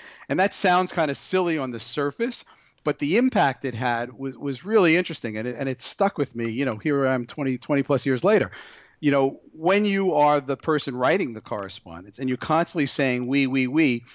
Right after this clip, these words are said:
it really instills in you a sense that you're a part of a team. You're part of something that's not just about you. You're part of something where you're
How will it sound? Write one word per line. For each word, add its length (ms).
it 180
really 360
instills 640
in 240
you 320
a 60
sense 360
that 80
you're 220
a 20
part 360
of 80
a 40
team. 420
You're 100
part 340
of 80
something 380
that's 200
not 320
just 240
about 320
you. 200
You're 120
part 300
of 80
something 340
where 140
you're 160